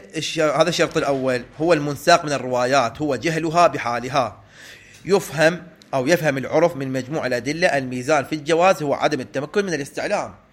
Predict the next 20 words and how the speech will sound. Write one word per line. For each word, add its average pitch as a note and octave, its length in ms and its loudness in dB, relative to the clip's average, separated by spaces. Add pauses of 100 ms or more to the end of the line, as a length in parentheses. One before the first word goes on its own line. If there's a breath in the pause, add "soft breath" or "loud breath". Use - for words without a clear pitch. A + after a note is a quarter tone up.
(220 soft breath)
مو G3 120 -6
مجرد B3+ 380 4
أنه A3 240 2
غائب. D3 400 4 (1600)
الغي-، C#3 600 -2
ال-، C3+ 180 -2 (180)
أنه C3+ 360 -4
غائب C#3 440 2
لا A3+ 140 4
يكفي B3+ 260 2
بحد D#3 300 -2
ذاته. A#2 480 -8
ال-، C3+ 320 -8
الغائب D3 440 -2
المفهو-، C#3 420 -8
المعروف C#3+ 680 -6
والذي C3 300 -6
يفهم D#3+ 240 -2
من C#3 80 -6
الروايات، D3 340 2